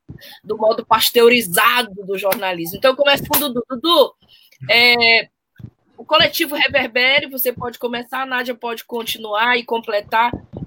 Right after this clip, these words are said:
É, como é que tem sido a atuação? Quando é que ele foi criado? Qual é o foco do Coletivo Reverbere?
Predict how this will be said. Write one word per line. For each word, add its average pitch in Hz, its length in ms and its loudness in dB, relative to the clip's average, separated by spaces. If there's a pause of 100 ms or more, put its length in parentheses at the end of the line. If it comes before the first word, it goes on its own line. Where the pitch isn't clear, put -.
(140)
É, 214 140 -4 (500)
como 254 160 0
é 285 80 4
que - 100 -10
tem 262 140 -2 (180)
sido 240 180 -6
a 233 40 2
atuação? 240 460 -2
Quando 269 180 2
é 294 80 4
que 302 80 -2
ele 285 140 0
foi 254 180 2
criado? 247 800 0
Qual 220 260 -2
é 233 120 0
o 240 200 -4
foco 269 640 0 (560)
do 247 300 -6 (160)
Coletivo 226 480 -4
Reverbere? 202 540 -8